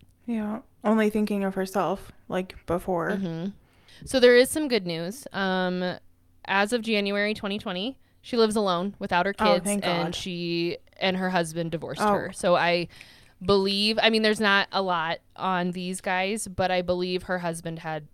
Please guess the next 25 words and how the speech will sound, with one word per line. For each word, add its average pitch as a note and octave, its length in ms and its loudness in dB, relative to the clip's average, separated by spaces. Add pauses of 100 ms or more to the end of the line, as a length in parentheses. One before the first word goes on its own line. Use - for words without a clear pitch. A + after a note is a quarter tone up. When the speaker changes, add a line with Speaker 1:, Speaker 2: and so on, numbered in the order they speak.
Speaker 2:
uh, D#3 340 -6
has - 260 -8
taken D#3 320 -10
full C#3 160 -10
custody, - 560 -10
Speaker 1:
Good. G3+ 200 0
Speaker 2:
and D#3 360 -6 (200)
they D#3+ 520 -8
have D3+ 320 -6
tried D#3 400 -8
to D#3+ 340 -6 (140)
find F3 500 0
a F3 80 2
normal D#3+ 380 -2
life, - 480 -12
Speaker 1:
I'm G3+ 160 -2
glad. F#3+ 340 -4
Speaker 2:
um, D3+ 420 -8
without D3+ 380 -4
her. B2+ 300 -6
Speaker 1:
Yeah. G3 280 -8 (380)
Speaker 2:
And A#3+ 160 0
she's D#4 340 -2
currently C#4+ 420 -2
living, B3 520 -2